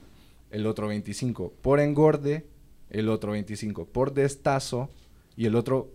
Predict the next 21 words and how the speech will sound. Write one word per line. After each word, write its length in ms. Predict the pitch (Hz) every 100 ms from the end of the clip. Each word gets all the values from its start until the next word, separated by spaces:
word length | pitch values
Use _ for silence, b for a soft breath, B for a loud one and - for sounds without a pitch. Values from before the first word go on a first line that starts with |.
| -
veinticinco, 840 | 127 139 165 151 147 160 156 151 165 - - - - - -
que 120 | 123
es 60 | 131
el, 280 | 127 - -
creo 280 | - 170 160
yo 240 | 160 151 123
que 160 | 127
es 280 | 131 - - - -
uno 220 | 139 156 131
de 60 |
los 120 | 110
más 140 | 107 147
importantes, 720 | 147 143 139 131 160 - -
es 100 | 113
la 160 | 113 117
cocina. 500 | 120 - 190 156 98 - b b b b b b b b b b b - - - - - -
¿Qué 120 | 165
me 140 | 175 175
refiero 360 | 170 180 175
con 140 | 170 160
genética? 680 | 170 180 180 160 135 98